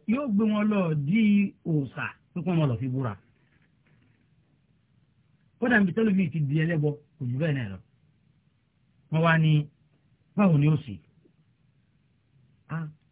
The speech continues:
tówó ni máa ń bẹ lọ́dún rẹ̀. Kọ́ lọ gbé fẹ́ni tí, pé, ah, owó tẹ̀ ń wá,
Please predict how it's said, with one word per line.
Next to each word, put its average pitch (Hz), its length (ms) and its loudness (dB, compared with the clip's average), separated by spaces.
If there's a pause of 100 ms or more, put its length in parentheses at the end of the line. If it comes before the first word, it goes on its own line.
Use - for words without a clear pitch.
(300)
tówó 294 160 -2
ni 247 100 2
máa 208 160 2
ń 214 100 2
bẹ 190 100 2
lọ́dún 220 340 2
rẹ̀. 143 160 -2 (1300)
Kọ́ 190 100 -4
lọ 185 120 0
gbé 127 280 -2
fẹ́ni 135 280 -4
tí, 147 200 -8 (400)
pé, 151 120 -12 (100)
ah, 143 160 -14
owó 160 240 -4
tẹ̀ 190 160 -6
ń 151 140 -2
wá, 160 140 -2